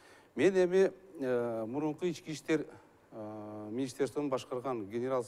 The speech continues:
э, катары айтып коеюн. Чын эле бул жерде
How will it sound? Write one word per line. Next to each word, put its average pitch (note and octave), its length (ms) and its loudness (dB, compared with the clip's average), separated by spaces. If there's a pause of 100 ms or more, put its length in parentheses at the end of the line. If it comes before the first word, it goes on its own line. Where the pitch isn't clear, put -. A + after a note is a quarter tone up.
(160)
э, G#2 560 -4
катары A#2+ 300 -2
айтып A#2 260 -2
коеюн. C3+ 260 -2 (400)
Чын C#3+ 200 -2
эле C3 180 2
бул C3+ 220 -2
жерде C3 440 2